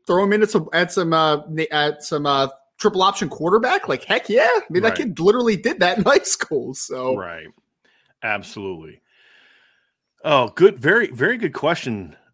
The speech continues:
Speaker 2: Scott. It sp-, sparks some very good conversation. Let's get down here. Actually, I did wanna bring up a comment here real quick from Lucas
Speaker 1: Yeah.
Speaker 2: Deason. Lucan said, "One year anniversary today as an I B YouTube viewer." Happy anniversary, Lucas. Welcome.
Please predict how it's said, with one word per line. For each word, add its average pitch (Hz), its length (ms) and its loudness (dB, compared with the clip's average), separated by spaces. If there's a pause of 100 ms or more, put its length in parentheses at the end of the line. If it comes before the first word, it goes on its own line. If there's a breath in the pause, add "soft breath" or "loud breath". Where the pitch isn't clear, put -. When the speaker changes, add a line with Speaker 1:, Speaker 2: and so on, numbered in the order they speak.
(220)
Speaker 2:
Scott. 120 500 -2
It 131 220 -8
sp-, - 380 -12
sparks - 380 -4
some 127 120 -10
very 160 180 -4
good 151 160 -12
conversation. 117 800 -6
Let's 113 160 -10
get 214 180 -10
down 175 240 -2
here. 156 100 -8
Actually, 147 260 -2
I 143 40 -2
did 175 140 -2
wanna 175 200 -4
bring 135 220 -6
up 110 140 -4
a 101 60 -12
comment 123 420 -6
here 107 120 -8
real 101 160 -8
quick - 280 -8
from 107 240 -12
Lucas 117 560 -6
Speaker 1:
Yeah. 120 100 -18
Speaker 2:
Deason. 147 440 -4
Lucan 165 240 -6
said, 135 140 -4
"One 139 440 -2
year 226 200 -4
anniversary 160 580 -4
today 131 520 -6
as 110 160 -10
an 107 100 -8
I 135 260 -6
B 143 280 -8
YouTube 127 360 -8
viewer." 139 460 -8
Happy - 340 -10
anniversary, 104 480 -8
Lucas. 98 400 -12
Welcome. 120 380 -8